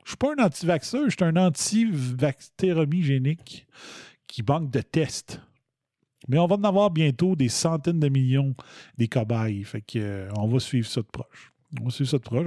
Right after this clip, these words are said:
Est-ce qu'on va être capable d'avoir l'information sur le nombre de cas qui vont virer fous, qui vont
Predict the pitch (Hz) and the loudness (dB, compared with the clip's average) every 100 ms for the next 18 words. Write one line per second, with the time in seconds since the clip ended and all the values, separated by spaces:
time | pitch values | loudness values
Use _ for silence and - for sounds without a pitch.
0 | 143 147 160 156 180 - 165 135 208 175 | 2 2 2 2 0 0 -2 0 0 0
1 | 127 135 147 135 123 147 135 127 117 190 | 2 2 2 2 0 0 0 0 0 -2
2 | 233 185 147 165 160 147 - 175 190 - | -2 0 2 2 2 0 2 0 0 -2
3 | 143 139 139 123 139 135 123 120 170 180 | 0 2 2 2 2 2 0 0 0 0
4 | - 123 127 | -2 0 0